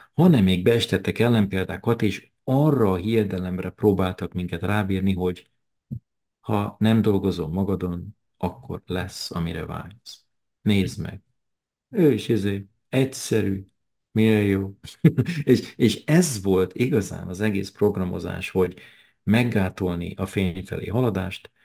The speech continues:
és ellenpéldákkal olyan hiedelmeket installálni az emberekbe, hogy ha nem dolgozol magadon, jobban jársz, akkor lesz pénzed, ha túl messze mész a fény felé, akkor hiány lesz, nem lesz sok pasi, de látod, tehát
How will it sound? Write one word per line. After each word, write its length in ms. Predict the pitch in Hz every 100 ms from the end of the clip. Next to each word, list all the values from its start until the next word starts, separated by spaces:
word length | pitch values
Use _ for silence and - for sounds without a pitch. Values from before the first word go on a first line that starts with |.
| _ _
és 300 | 98 90 -
ellenpéldákkal 1200 | - 135 135 98 92 95 95 90 87 - - 101 98
olyan 220 | 113 104
hiedelmeket 720 | 95 107 90 90 90 - -
installálni 480 | 92 92 - 98 -
az 140 | -
emberekbe, 500 | 95 95 - 90 90 87
hogy 260 | 87 - _
ha 80 | 117
nem 200 | 123 113
dolgozol 440 | 98 95 92 90
magadon, 320 | 87 85 - -
jobban 380 | 95 101 95 87
jársz, 400 | 87 90 - -
akkor 400 | - 98 - 95
lesz 260 | - -
pénzed, 500 | - 104 98 95 92 - - _
ha 160 | 101
túl 240 | 98 110 98
messze 380 | 95 87 -
mész 240 | 90 87 -
a 40 | -
fény 220 | 92 90
felé, 220 | - -
akkor 340 | 98 - - 101 - -
hiány 520 | - 127 107 104 98
lesz, 380 | 98 95 - - -
nem 240 | 117 127
lesz 160 | 113 98
sok 320 | - 104 _
pasi, 360 | 139 127 120 120 - -
de 200 | 113 - - -
látod, 320 | - 107 143
tehát 240 | 135 110